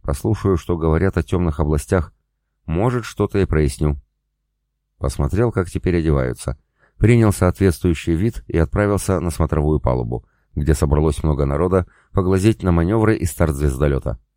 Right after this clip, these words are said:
Ютл, не торопясь, прошелся по залу, прислушиваясь к разноголосице не только словесной, но и мысленной тоже. Обыкновенные богатые прожигатели жизни.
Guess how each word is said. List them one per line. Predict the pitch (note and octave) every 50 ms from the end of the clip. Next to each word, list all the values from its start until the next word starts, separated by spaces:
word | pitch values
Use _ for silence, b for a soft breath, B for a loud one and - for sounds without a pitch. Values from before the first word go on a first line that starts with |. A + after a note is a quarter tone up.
| _ _ _ _ _ _ _ _ _ _ _ _ _ _ _
Ютл, | - G#2 B2+ C3 - C3+ A#2+
не | A#2+ A#2
торопясь, | - A#2+ G#2 G#2 - - A2 A#2+ -
прошелся | - F#2+ E2+ - G2+ G#2 G#2 - G2+
по | - - F2
залу, | E2 F2+ G#2+ G#2+ G2+ E2+ C#2 B1+ - _ -
прислушиваясь | - - E2 - - G#2+ G#2 - - F#2 F#2 F#2 F2+ E2+ -
к | - - F#2
разноголосице | F2+ E2 D#2 F2 E2+ D#2 E2+ F2 G2 G2+ - - E2 - - - F2+ E2
не | E2+ E2
только | - - G2+ G2 - F#2
словесной, | - - F2+ F2 F2 E2+ D2 - - C#2+ C2+ B1+ A1+ B1
но | C#2+ D#2+ F2+
и | F#2 F#2
мысленной | F#2 G2 F#2 - - E2+ F2 F2+ E2+
тоже. | - E2 C#2 A#1+ A#1+ - - _ _ _ _ _ _ _ _ _ _ _ _ _ _
Обыкновенные | E2+ F2 G2+ - - B2 B2+ C3+ C3+ B2+ A#2 A2 G2
богатые | F2+ F#2+ F#2 F#2+ A2+ A2+ - G#2+ G2 F2+
прожигатели | G2 F2+ E2 F2 E2 F#2 G2 F2+ - F#2+ F2+ F2
жизни. | D#2 D#2+ F#2+ F2+ C2 - C#2 B1 A#1+